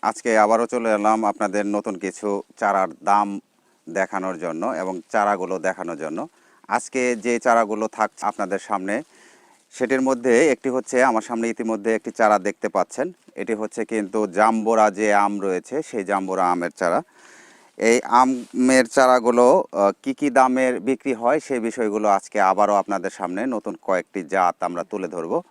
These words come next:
এই চারাটি, আহ, কুরিয়ারে দেওয়ার জন্য, আহ, রেডি হচ্ছে। যদি আপনাদের এখানে আমরা দেখাই, এই চারাটি কিন্তু পরিপূর্ণ হৃষ্টপুষ্ট। যদি উচ্চতার দিক থেকে আমরা বলি, এটি কিন্তু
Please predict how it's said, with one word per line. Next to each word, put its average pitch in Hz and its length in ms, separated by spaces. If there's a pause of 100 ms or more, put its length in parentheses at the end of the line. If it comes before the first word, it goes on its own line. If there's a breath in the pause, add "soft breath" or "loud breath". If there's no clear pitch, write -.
(460 soft breath)
এই 104 160
চারাটি, 120 720
আহ, 98 320
কুরিয়ারে 117 460
দেওয়ার 110 360
জন্য, 110 400
আহ, 98 180
রেডি 101 240
হচ্ছে। 104 340
যদি 104 300
আপনাদের 98 420
এখানে 101 320
আমরা 92 200
দেখাই, 123 460 (300 soft breath)
এই - 140
চারাটি 131 460
কিন্তু 117 520
পরিপূর্ণ 123 680
হৃষ্টপুষ্ট। 110 580
যদি 107 380
উচ্চতার 120 600
দিক 110 140 (100)
থেকে 120 280
আমরা 107 380
বলি, 101 500
এটি 98 260
কিন্তু 104 460